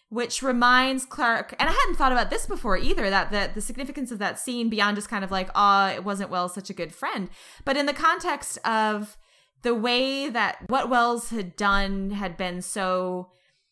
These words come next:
invisible and erased and forgotten or not known about when he was alive, what Clark talks about in that scene, you know, when he gives her the pencil, she says, "Wells was always bringing me things to draw with."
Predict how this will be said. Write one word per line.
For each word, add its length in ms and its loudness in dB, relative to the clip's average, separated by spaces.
invisible 580 0
and 100 0
erased 360 -2
and 120 -4
forgotten 360 2
or 80 -4
not 240 4
known 220 0
about 480 -2
when 120 2
he 80 -2
was 140 -6
alive, 520 2
what 180 -2
Clark 260 0
talks 380 4
about 280 2
in 120 -2
that 180 0
scene, 600 -2
you 120 -4
know, 120 -2
when 80 0
he 100 -2
gives 240 -4
her 80 -4
the 80 -6
pencil, 380 12
she 180 12
says, 560 0
"Wells 460 4
was 160 -2
always 800 2
bringing 440 -2
me 280 -4
things 560 -4
to 100 -6
draw 320 2
with." 520 -6